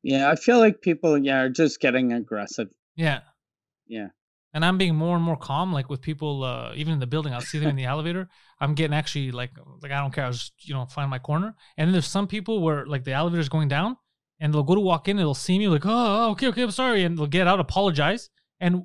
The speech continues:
Speaker 2: and wait for an empty elevator, which is hard 'cause there's, like, hundreds of people in the building. It's
Speaker 1: Yeah.
Speaker 2: like, "What the fuck are you doing?"
Speaker 1: What floor are you on?
Speaker 2: Tenth. I'm on the top floor.
Speaker 1: Okay, yeah.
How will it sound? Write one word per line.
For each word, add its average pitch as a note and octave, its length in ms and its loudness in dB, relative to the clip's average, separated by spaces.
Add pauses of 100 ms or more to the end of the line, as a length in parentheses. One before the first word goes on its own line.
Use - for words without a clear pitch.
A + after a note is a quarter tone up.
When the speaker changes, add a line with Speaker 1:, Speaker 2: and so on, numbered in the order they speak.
Speaker 2:
and D#3+ 180 0
wait F3 240 -2
for F3 120 0
an D3+ 80 2
empty E3+ 360 0
elevator, D#3 340 0
which C3+ 160 0
is C3+ 60 -4
hard F3+ 300 2
'cause C3+ 120 -2
there's, C3 120 -6
like, B2+ 120 -10
hundreds D#3+ 280 0
of B2+ 80 -8
people D#3+ 180 -2
in B2+ 60 2
the B2 40 0
building. D#3 280 -6 (340)
It's C4 100 -6
Speaker 1:
Yeah. C#4+ 200 4
Speaker 2:
like, C#4 80 2
"What D4 100 -4
the C#4 60 -4
fuck - 280 -4
are B3+ 40 0
you B3 60 0
doing?" A3+ 280 0 (920)
Speaker 1:
What A3 180 6
floor G3 300 4
are G#3+ 40 2
you C3 240 0
on? G2+ 200 -8 (160)
Speaker 2:
Tenth. D4+ 280 2
I'm F#3+ 120 4
on A3+ 60 4
the F#3+ 60 6
top - 260 -2
floor. C#4+ 380 -2
Speaker 1:
Okay, C#3+ 360 0
yeah. C3 140 -2